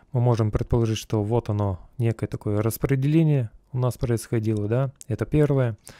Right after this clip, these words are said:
Второе у нас получается где-то отсюда, и оно закончилось примерно вот здесь. Выход. И, соответственно, и последнее, которое у нас сейчас есть,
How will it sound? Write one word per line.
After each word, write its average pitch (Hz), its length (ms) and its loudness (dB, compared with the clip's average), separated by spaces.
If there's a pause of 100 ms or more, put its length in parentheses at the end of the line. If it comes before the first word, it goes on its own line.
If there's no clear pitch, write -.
(360)
Второе 123 420 2
у - 40 2
нас 110 160 2
получается 110 640 -4
где-то 107 440 -2
отсюда, 107 640 -2 (120)
и 113 240 -2
оно 104 340 -2
закончилось 104 1040 -2 (960)
примерно 107 640 0
вот 101 220 -2
здесь. 131 520 0 (2750)
Выход. 131 560 0 (640)
И, 156 100 2
соответственно, 139 600 4
и - 40 -2
последнее, 147 440 2
которое 117 320 -2
у 110 60 0
нас 107 200 0
сейчас - 480 -4
есть, - 540 -2